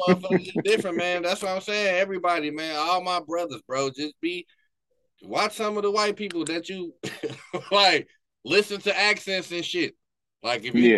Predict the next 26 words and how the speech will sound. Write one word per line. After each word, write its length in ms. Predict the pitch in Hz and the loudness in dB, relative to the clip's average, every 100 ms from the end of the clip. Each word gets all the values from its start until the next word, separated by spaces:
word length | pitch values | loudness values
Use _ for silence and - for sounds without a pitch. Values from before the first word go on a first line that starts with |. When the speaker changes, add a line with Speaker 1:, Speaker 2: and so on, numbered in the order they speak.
| 95 | 6
Speaker 1:
think 80 | 113 | 4
you 60 | 107 | 2
Speaker 2:
facts. 140 | 98 | 4
Speaker 1:
just 180 | 196 151 | 0 0
gonna 240 | 190 175 | -2 -2
punk 300 | 143 196 185 160 | 0 0 0 -10
this 180 | 151 | -12
nigga 260 | 170 190 185 | -2 -2 0
that 160 | 180 175 | 0 -2
sound 320 | 190 185 175 | -4 -4 -2
Russian, 360 | 190 202 170 135 | 0 0 0 0
don't, 260 | 143 175 - | 2 2 -4
no, 200 | 113 139 170 | -2 2 4
you 180 | 190 | 4
not. 280 | 185 202 180 - - | 4 4 2 -4 0
Don't, 280 | 156 170 156 | 4 4 6
don't, 200 | 175 202 | 8 8
Speaker 2:
No, 120 | 214 | 10
Speaker 1:
don't. 160 | 226 170 | 10 10
Speaker 2:
you're 100 | 120 | 8
not, 320 | 226 101 - - | 6 6 4 -2
bro. 140 | 85 90 _ _ - 120 _ _ - | -6 -6 _ _ -20 -20 _ _ -4
Speaker 1:
Nah, 380 | 151 175 151 165 | 0 4 2 2
they 180 | - | 2
don't 240 | 196 190 170 | 4 2 0
care. 320 | 196 185 | 0 0